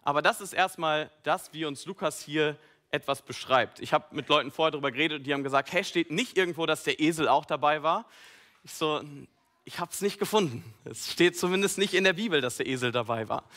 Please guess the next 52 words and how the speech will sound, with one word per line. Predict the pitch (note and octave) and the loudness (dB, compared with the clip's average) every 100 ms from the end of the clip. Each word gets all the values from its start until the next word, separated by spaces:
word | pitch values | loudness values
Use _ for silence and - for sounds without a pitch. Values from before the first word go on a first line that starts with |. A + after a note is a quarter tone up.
| - - | -20 -4
Aber | - D3+ | 0 2
steht | A3 G#3+ | 2 2
da | G#3+ | 2
nicht | C4 | 4
was | A3+ | 2
von | G#3 D#3+ | 2 2
einem | D#3 | 0
Stall? | D3 - C#3 G3 | -2 2 2 4
Wir | D#3+ | 0
haben | F3 | -2
gerade | D3 F#3+ | 0 0
sogar | - D#3 D#3 | 0 0 2
in | |
einem | D3 D#3 | 0 2
Weihnachtslied | A3+ A#3 - F#3+ | 2 2 -6 -8
gesungen, | - C#3 D3 G#3 | -8 -6 -4 0
dass | D#3 D3+ | -2 -2
es | C3+ | -6
ein | C#3 | -6
Stall | C3+ - C#3+ D#3 | -4 2 2 4
sein, | D3+ D3+ D#3 - | 0 0 -6 -8
äh, | C3+ C#3+ C#3 - | -4 -2 -2 -4
ein | - C3 | -6 -6
Stall | - B2 D3 D#3 | 0 2 4 4
war. | E3 A3+ - - - _ _ _ _ _ | 2 2 -6 -20 -20 _ _ _ _ _
Es | - | -10
steht | - A3 - - | -2 -2 -2 -12
nicht | C3+ F3+ - - - | -2 -2 -4 -16 -6
in | D#3 | 0
der | D3 | 0
Bibel, | B2+ D3 A#2+ A2 B2 - - | -2 -6 -4 -4 -8 -12 0
dass | C3 - | 0 2
sie | C#3+ | -2
in | B2 | 0
einem | B2 B2 B2 | 0 0 -4
Stall | - B2+ C3 B2 | -2 4 4 2
waren. | A#2 B2 D3+ - - - _ | 0 0 -2 -10 -20 -20 _
Das | E3 F#3+ | 0 4
einfach | E3+ F3 D#3 | 0 2 -4
nur, | D3 D3+ D3 D3 - _ | -2 0 2 0 -6 _
damit | - A#2+ B2+ | -8 -6 -6
wir | B2 | -2
vielleicht | B2+ B2 A#2+ | -2 0 -2
ein | A#2 | -6
bisschen | D3+ - C3 A#2 A2+ A2 _ _ | -8 -6 -2 -2 -2 -8 _ _
bessere | D3+ F#3+ F3+ D3+ | 0 2 -2 -2
Vorstellungen | D3+ - C#3 C#3 C3+ A#2+ A#2+ B2+ | -2 2 2 2 -2 0 0 -2
von | B2 A#2 G#2+ | -4 -4 0
dem | C#3 C3 | 0 4
haben, | A#2 A2+ A2+ | 4 4 0
was | A2 A#2+ - | 2 0 0
hier | A2+ A2+ A2 | -2 0 0